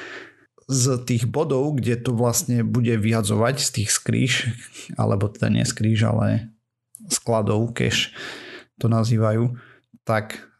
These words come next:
normálne príde ďalší rover za pár rokov a tie kešky vyzbiera a odnesie ich do niečoho, čo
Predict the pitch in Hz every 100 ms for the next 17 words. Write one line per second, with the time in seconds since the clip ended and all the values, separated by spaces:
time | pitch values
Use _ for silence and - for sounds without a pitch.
0 | - 120 117 120 110 - - _ 123 -
1 | - - - 120 110 110 117 - 120 110
2 | 113 123 117 113 110 117 120 131 139 139
3 | 170 127 110 120 120 - 107 - 117 -
4 | 117 107 104 107 117 143 143 - - 117
5 | 117 - 113 110 113 - 113 110 107 110
6 | 110 107 110 107 120 113 107